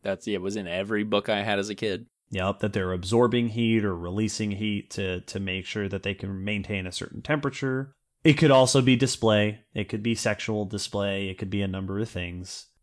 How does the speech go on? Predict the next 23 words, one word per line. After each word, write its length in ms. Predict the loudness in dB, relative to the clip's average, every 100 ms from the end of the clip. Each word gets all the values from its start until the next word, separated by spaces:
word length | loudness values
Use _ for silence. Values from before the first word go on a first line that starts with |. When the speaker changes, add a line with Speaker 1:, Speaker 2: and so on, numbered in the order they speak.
| _
Speaker 2:
These 480 | -2 6 8 8 6
are 500 | 6 6 8 8 4 2 4
herbivores, 1120 | 6 8 6 6 4 2 0 -4 -6 -14 -18 _ _ _
the 140 | 4 4
Edaphosaurs, 760 | 4 2 0 -4 -4 -4 -4
with 200 | -2 -2
big 220 | 2 2 2
dorsal 360 | 0 0 -4
sails. 560 | -4 -4 -2 -4 -6 -14 _ _ _
And 260 | 2 4 4
then 340 | 4 6 4
the 200 | 2 2 6
other, 420 | 6 8 8 6
the 100 | 4
final 400 | 2 4 6 4
big 220 | 6 4
group 240 | 4 0 0
of 140 | -4
the 180 | -4 -6
pelycosaurs 760 | -2 -2 -2 -4 -4 0 -2 0
are 180 | 2 2
the 140 | 2
sphenacodonts, 1300 | -2 -4 0 2 2 2 0 0 -4 -8 -8 -6